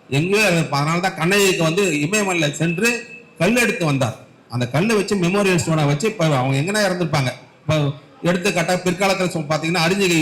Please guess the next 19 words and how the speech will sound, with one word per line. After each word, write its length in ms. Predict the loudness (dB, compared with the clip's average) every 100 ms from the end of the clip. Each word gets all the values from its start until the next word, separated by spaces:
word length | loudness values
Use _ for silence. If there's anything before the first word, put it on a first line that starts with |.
| 2
ஈஸ்வரன் 340 | 0 0 2
ஒரு 120 | 2 2 0 -4 -18 -20 -14 -4
so 60 | -2 0
ராஜராஜ 360 | 0 2 2 2
சோழன் 180 | 2 0
வந்து 180 | -2 -2
தன்னுடைய 240 | -2 -2 0
தாத்தாக்காக 500 | -2 0 0 0 0 0
ஒரு 80 | 0
பள்ளிப்படை, 380 | 0 2 0 -4 -6 -2
பள்ளிப்படை 340 | -2 0 -2 -4
என்பது 180 | -2 -2
இறந்தவர்களுக்கு 340 | -2 -2 -2 -2
எடுக்கப்படுகின்ற 440 | -2 0 0 0 -2
கோயில், 220 | 0 0 -4 -20 -20 -6
மேல்பாடி 420 | -2 0 0 0 0
என்ற 140 | -2 0 0
ஊர்ல 180 | 0
இருக்கு. 180 | -2 -4